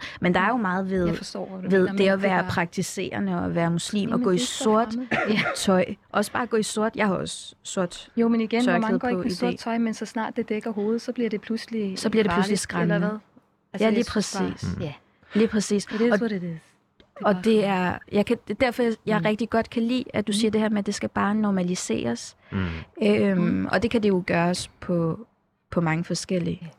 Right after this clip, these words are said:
Speaker 1: måder. Men så når du
Speaker 2: Mm.
Speaker 1: træner,
Speaker 2: Ja.
Speaker 1: Coco?
Speaker 2: Ja, så vil jeg jo gerne, og egentlig også, når jeg går med khimar, eller når jeg går med min, bare til daglig, når jeg går derhjemme, jeg, jeg kan godt lide, at,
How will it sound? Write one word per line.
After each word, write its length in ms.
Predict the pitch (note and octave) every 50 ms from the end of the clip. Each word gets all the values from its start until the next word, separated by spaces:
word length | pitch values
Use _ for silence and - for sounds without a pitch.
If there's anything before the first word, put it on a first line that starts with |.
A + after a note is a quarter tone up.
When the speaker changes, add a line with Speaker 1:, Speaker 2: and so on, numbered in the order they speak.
| _ _ _ - E3
Speaker 1:
måder. 280 | D#3 E3+ E3+ E3+ E3+ F#3 - - - - - - - -
Men 140 | - G#3 A3
så 120 | G#3+ - C#4
når 80 | C4+
du 80 | B3+ C4+
Speaker 2:
Mm. 40 | A#3
Speaker 1:
træner, 540 | - A3 A3+ A#3 G3 G3 G3 G#3 A3+ A3 A3 - - G#3
Speaker 2:
Ja. 140 | F#3+ F3 E3 - _ _ _
Speaker 1:
Coco? 380 | - - F#3 E3+ - - E3 E3 G3 - - - - - - - - - _ _ _ _ _
Speaker 2:
Ja, 180 | A3 G3 F#3+ F#3+
så 160 | - - C4 B3+
vil 120 | B3 C4
jeg 120 | B3+ A#3+
jo 100 | A#3+ A#3+ A3
gerne, 300 | - A3 G#3 G#3 A3 A3 A3+ - -
og 60 | G#3+
egentlig 260 | G#3+ A3 G#3+ G3+ G#3
også, 180 | G3+ G#3 - -
når 80 | A3+ G#3
jeg 80 | F#3+
går 120 | - - G3
med 280 | F#3+ F#3+ F#3 F#3 F3+ E3+ E3+ - - - - _ _ A#3+ - _ _ _ - F#3+ - - -
khimar, 280 | F#3+ F3+ F3 F3 F#3 G3
eller 220 | G3+ G3+ F#3 F#3 F#3
når 100 | F#3 F3+
jeg 80 | F3
går 120 | - F#3+ F3+
med 120 | F#3 F#3
min, 200 | F3+ F#3 F3 E3 D#3+ - - - F#3+ F#3 - _ _ _ _ _ _ _ _ _ _ _
bare 140 | - G3 G3
til 160 | F3+ - G3+
daglig, 280 | E3+ E3 E3+ F3+ G3+ A3
når 60 | G3+ F#3+
jeg 80 | F3
går 80 | F#3 F3+
derhjemme, 340 | E3+ E3+ E3+ F3 F#3+ G#3+ -
jeg, 160 | - F#3+ A3 G#3 - - _
jeg 180 | - A3+ A#3 A3+
kan 100 | A#3+ G#3+
godt 200 | - G3 F#3 G3
lide, 180 | F#3+ F#3 F3+ - -
at, 120 | G3+ E3+